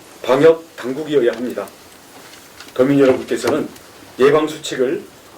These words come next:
철저히 지켜주시고 꼭 필요하지 않은 외출과 접촉은 자제해 주시기 바랍니다. 바이러스가 무척 빠른 속도로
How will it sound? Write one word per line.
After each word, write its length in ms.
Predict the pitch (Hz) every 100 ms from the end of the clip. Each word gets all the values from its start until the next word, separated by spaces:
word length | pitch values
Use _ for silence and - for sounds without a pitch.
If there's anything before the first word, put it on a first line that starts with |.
| -
철저히 440 | - 269 269 214
지켜주시고 680 | 165 - 156 131 - 156 131 - - - - - -
꼭 300 | 240 262 -
필요하지 480 | - 226 202 185 190
않은 320 | 170 180 208 - - -
외출과 420 | 151 151 156 160
접촉은 480 | 143 127 - 113 131 - - - - -
자제해 520 | - 120 123 127 143 147 - -
주시기 460 | 135 - 117 139 139 - -
바랍니다. 440 | 107 110 101 98 101 - - - - - - - - - - - - - - - - - - - - -
바이러스가 680 | - 156 180 180 151 123 143 - - - -
무척 460 | 143 143 175 - -
빠른 240 | 190 226
속도로 520 | 202 - 190 185 165